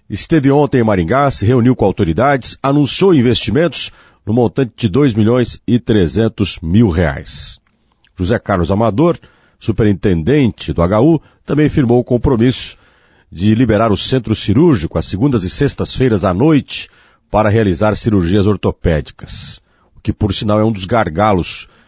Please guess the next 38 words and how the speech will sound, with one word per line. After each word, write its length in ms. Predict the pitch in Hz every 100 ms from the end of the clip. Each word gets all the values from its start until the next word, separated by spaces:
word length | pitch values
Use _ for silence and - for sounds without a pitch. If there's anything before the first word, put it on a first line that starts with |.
| _
do 120 | -
hospital 380 | 92 - 95 92
universitário, 760 | 90 85 87 - 143 127 143 160 _ _ _ _ _ -
lembrando, 380 | 123 95 101
inclusive, 460 | 98 123 98 78 98
a 20 |
fatalidade 720 | 98 104 113 101 85 92 - _ _ _ _
de 80 | 87
uma 100 | 95
pessoa 320 | - 82 95
que 100 | -
morreu 360 | 107 87 90 95
no 80 | 78
mês 160 | 80
passado 520 | - 90 - 104 98 92
por 200 | 101 90
falta 340 | - 95 -
de 60 | 90
atendimento 480 | - 80 80 92
exatamente 640 | 90 98 120 85 90 - - _ _ -
na 100 | 90
área 140 | 90
ortopédica. 760 | 92 90 90 90 78 - - - _ _ _ -
Campanhas 640 | 123 90 135 139 80 -
como 320 | - 110 104
a 20 |
da 100 | 90
C 160 | 85 95
B 240 | 85 127
N, 180 | 101 65 _
Maringá 320 | - 95 85 98
Merece, 540 | 87 98 120 - -
tendo 260 | 101 95 82
o 40 |
hospital 380 | 87 - - 104
universitário 680 | 90 90 - 90 104 92
como 200 | 82 90
foco, 540 | 76 - 139 135 -